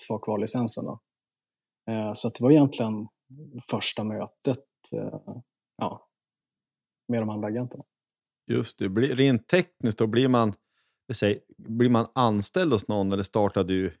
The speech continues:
Speaker 2: en egen firma,
Speaker 1: Jag startade
Speaker 2: eller
Speaker 1: en
Speaker 2: hur?
Speaker 1: egen företag. Det var väl ingen som var intresserad av mig, liksom, på den tiden, ska jag tro.
Speaker 2: Mm.
Speaker 1: Alltså, det var ju...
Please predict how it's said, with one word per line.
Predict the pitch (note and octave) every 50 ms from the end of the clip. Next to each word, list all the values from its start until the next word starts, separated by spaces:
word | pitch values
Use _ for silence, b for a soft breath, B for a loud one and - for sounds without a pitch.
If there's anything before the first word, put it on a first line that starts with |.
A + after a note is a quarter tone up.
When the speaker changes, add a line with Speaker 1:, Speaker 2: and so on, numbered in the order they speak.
| _ _ _ -
Speaker 2:
en | A2 G2+
egen | G#2 G#2 F#2 E2+ D#2+ E2 E2+ E2
firma, | - C3 C#3
Speaker 1:
Jag | E3
startade | E3+ F#3 G3 G#3+ G#3+ - D#3+ D#3
Speaker 2:
eller | D3 C#3+
Speaker 1:
en | C#3
Speaker 2:
hur? | C3+
Speaker 1:
egen | C3+ C3+
företag. | B2 - C#3+ C3 B2+ B2 E3 D#3+ C3
Det | C3
var | D3+ D3+
väl | D3 C#3+
ingen | B2+ B2
som | A#2 A#2+ A#2+
var | A2+
intresserad | G#2+ A2 - - A2 G#2+
av | A2 B2
mig, | C3+ - - G#3
liksom, | - - - - G#2+ -
på | -
den | A2+ - - -
tiden, | - - - - - - -
ska | - -
jag | - A#2+
tro. | - G#2+
Speaker 2:
Mm. | F#2+ F2+ F2+ -
Speaker 1:
Alltså, | - A2+ - - A#2 A2+ A2 A2
det | G#2+ G#2 A2+ A#2
var | A#2 C3+ C3+
ju... | B2 A#2 A2+ A2 A2